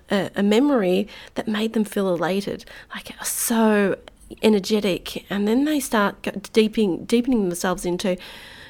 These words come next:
"God, I miss that old me." And it's really funny over time, you know, we have our responsibilities and you, you know, time is as quick as you want it to be.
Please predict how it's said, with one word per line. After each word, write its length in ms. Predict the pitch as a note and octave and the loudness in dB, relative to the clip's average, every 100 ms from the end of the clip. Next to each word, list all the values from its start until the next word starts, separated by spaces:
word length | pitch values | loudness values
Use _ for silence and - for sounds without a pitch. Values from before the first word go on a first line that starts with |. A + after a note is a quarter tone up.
| - - | -20 -8
"God, 180 | - B3+ | 0 2
I 80 | A3+ | 4
miss 260 | G#3 A3 | 4 2
that 200 | - G3 | 0 0
old 200 | F3+ F3 | 0 0
me." 400 | F3 F#3 A#3 - - - - - - - - - - - | 0 2 0 -2 -8 -16 -20 -20 -20 -20 -20 -20 -20 -4
And 120 | - C#4 | 4 4
it's 180 | C4 | 4
really 280 | D4+ F4 G4 | 2 4 2
funny 520 | D#4+ - A#3 C#4 B3+ - | 0 0 4 4 4 4
over 240 | A3 A3 | 2 2
time, 800 | F#3+ - - C4 D#4 F3 G#3 A3+ A3+ | -2 -4 -2 0 4 4 2 0 0
you 120 | B3+ | 2
know, 320 | F#3 D#3 D4 | 4 4 2
we 200 | E4+ C#4+ | 0 0
have 220 | A#3+ A#3 A#3 | 0 -2 0
our 180 | G#3+ | 0
responsibilities 1200 | G3+ A3 - A3+ A3 A3+ F#3 F3 F#3 G3 G3+ - - - - - | 0 -2 -2 -2 -2 -2 0 0 2 0 0 -4 -6 -16 -18 -12
and 380 | - F#3+ F#3+ - | -4 -2 -2 -4
you, 300 | G#3+ G#3 G3 - | -2 0 0 0
you 120 | G#3 | 2
know, 160 | D#3+ F3+ - A3+ | 2 0 -6 -10
time 360 | - A#3+ B3+ C4+ | -2 4 4 4
is 140 | A#3 | 2
as 180 | F#3+ F3+ | -2 -4
quick 320 | - A#3+ A3+ | 0 0 2
as 140 | A3 F#3+ | 0 2
you 80 | |
want 200 | F3+ F#3 | 0 0
it 120 | G3+ - | -2 -6
to 100 | F#3 | -2
be. 380 | F3 G2 F#3 | 0 0 -2